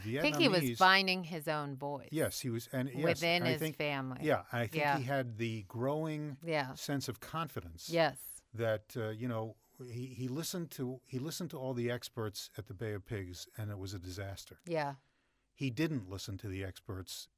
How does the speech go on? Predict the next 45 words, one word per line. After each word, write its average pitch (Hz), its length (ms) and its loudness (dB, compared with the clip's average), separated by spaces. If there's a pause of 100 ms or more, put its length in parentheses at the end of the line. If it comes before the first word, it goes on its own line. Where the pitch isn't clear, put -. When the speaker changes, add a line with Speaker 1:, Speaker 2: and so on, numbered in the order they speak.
Speaker 1:
in 120 80 -4
the 101 80 -2
Cuban 101 320 -4
Missile 107 240 -6
Crisis - 460 -12
Speaker 2:
Yeah. 151 240 -2
Speaker 1:
because 120 320 -4
he 120 100 -4
didn't 120 280 -2
trust - 340 -6
them 90 120 -6
anymore. 80 520 -10
Speaker 2:
Yeah. 151 260 2 (380)
Speaker 1:
And 110 140 2
I 104 80 0
think 113 300 -2
he, 110 280 -2 (180)
he 127 160 0
didn't 147 220 2
trust 131 320 2
the 110 80 -4
guys 92 300 -4
at 92 100 -8
C 95 220 -6
I 90 120 -4
A. 85 180 -10
He 78 220 -8
didn't 151 280 0
trust - 500 -4 (520)
the - 80 -4
guys 104 340 2
with 101 100 -4
all 104 120 -2
the 92 80 -6
scrambled 101 460 -2
eggs 98 220 -2
on 90 140 -2
their 90 120 -6
hats. 95 420 -8
Speaker 2:
Yeah. 165 220 6
Speaker 1:
He 127 60 2
didn't 156 220 2
trust - 400 2
the 127 60 0
military. 107 640 -2